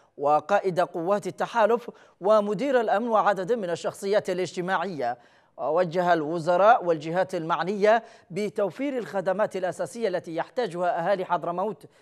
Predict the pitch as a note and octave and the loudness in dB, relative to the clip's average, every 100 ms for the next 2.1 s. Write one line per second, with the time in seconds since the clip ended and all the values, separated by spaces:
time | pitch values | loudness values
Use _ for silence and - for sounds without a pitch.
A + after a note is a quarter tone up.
0 | _ - D3 E3 D#3 E3 G3 - F3 G#3 | _ -4 0 2 2 0 -4 -6 -4 -4
1 | A3+ A3 F#3 F3 E3+ C#3 E3 D#3+ D#3 D#3 | -4 -8 -6 -8 -8 -8 -4 -4 0 0
2 | F#2 | -2